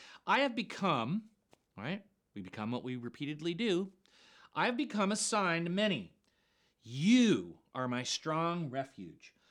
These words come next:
My mouth is filled with your praise, declaring your splendor all day long."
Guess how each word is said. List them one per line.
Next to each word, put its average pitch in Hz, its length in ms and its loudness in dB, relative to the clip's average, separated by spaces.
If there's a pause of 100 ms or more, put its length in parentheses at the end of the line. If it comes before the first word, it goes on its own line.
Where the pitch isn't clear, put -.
(120)
My 175 260 0
mouth 175 800 0 (360)
is - 280 -4
filled 220 400 -2
with 196 100 -6
your 185 140 -2
praise, 120 560 -4 (220)
declaring 277 640 2
your 254 120 4
splendor 143 760 -2 (680)
all 190 220 6
day 190 180 6
long." 226 240 2